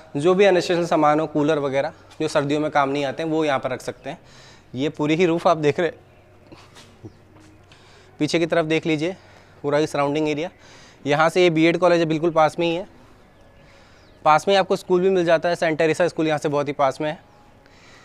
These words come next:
अब मैं आपको दिखाऊँगा इसका common bathroom, जो कि यहाँ पर available है। Same size जैसे नीचे था, as it is size है।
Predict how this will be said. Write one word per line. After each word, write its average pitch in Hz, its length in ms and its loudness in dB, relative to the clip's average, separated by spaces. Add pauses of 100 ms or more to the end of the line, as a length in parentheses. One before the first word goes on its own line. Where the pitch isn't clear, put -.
(280)
अब 151 100 4
मैं 185 100 6
आपको 185 160 2
दिखाऊँगा 185 340 4
इसका 208 260 2 (1400)
common 175 280 2
bathroom, 175 400 2 (280)
जो 160 120 2
कि 165 80 0
यहाँ 165 280 2
पर 170 120 0
available 165 400 2
है। 214 80 2 (2500)
Same 196 300 2
size 202 220 4
जैसे 196 200 0
नीचे 175 220 0
था, 190 160 2
as 147 140 4
it 165 140 2
is 170 60 -2
size 160 280 2
है। 202 240 -2